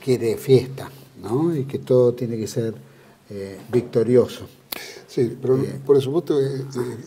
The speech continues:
Speaker 2: eh, no es derrotista. Malvinas sigue siendo hoy un punto de partida. Sigue siendo un punto de partida. Es decir, en algún momento vamos a tener que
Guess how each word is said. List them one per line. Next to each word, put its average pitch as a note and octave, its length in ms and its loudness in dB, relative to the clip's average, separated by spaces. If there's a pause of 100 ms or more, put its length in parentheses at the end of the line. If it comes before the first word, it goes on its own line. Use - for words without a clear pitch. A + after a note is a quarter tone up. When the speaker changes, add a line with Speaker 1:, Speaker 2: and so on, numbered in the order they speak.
Speaker 2:
eh, A#2 160 -8
no D3+ 120 2
es C3+ 120 2
derrotista. A2 640 -2
Malvinas E3+ 880 0
sigue F3 420 0
siendo D3 500 -2
hoy D3+ 320 2 (840)
un C3+ 200 2
punto C#3+ 340 4
de A#2 80 2
partida. - 480 -12 (1700)
Sigue E3 320 8
siendo C#3 280 0
un A#2+ 80 -4
punto A#2 280 -4
de G#2+ 100 -8
partida. - 420 -16 (340)
Es A2+ 60 -8
decir, A2 420 0 (300)
en A#2+ 100 -2
algún D#3 300 8
momento E3+ 560 8
vamos C3+ 340 2
a A2+ 80 -4
tener A#2+ 300 0
que G#2 180 -8